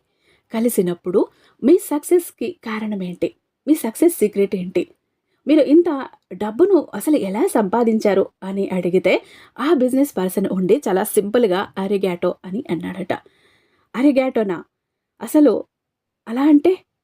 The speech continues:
అని అడిగాడట. అలా అంటే అతను మళ్ళీ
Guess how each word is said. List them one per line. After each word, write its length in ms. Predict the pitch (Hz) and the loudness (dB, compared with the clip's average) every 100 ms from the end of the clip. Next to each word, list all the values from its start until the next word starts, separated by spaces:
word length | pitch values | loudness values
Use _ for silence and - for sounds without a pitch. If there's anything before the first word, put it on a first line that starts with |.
| _ _ - | _ _ -8
అని 240 | 208 269 - _ | -4 -4 -6 _
అడిగాడట. 520 | 185 180 170 170 170 - - _ _ _ _ _ _ - | -8 -6 -6 -8 -8 -10 -10 _ _ _ _ _ _ -2
అలా 200 | 269 349 | 2 4
అంటే 320 | 302 320 381 240 339 | 4 4 4 2 0
అతను 280 | 240 311 240 | -4 -2 -2
మళ్ళీ 360 | 220 240 285 | 2 4 4